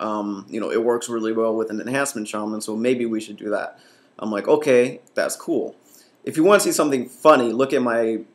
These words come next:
look at my armory right now. Like, I'm enhancement spec,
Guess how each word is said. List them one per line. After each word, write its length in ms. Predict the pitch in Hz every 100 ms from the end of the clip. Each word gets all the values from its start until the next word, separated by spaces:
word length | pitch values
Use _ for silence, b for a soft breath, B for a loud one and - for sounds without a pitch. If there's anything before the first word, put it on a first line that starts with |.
| -
look 280 | 135 143 -
at 220 | 120 -
my 200 | 110 107
armory 380 | 110 110 110 110
right 380 | 110 117 110 82
now. 340 | 92 76 - -
Like, 220 | 113 107
I'm 140 | 104
enhancement 560 | 104 123 135 135 120 98
spec, 440 | - 98 101 -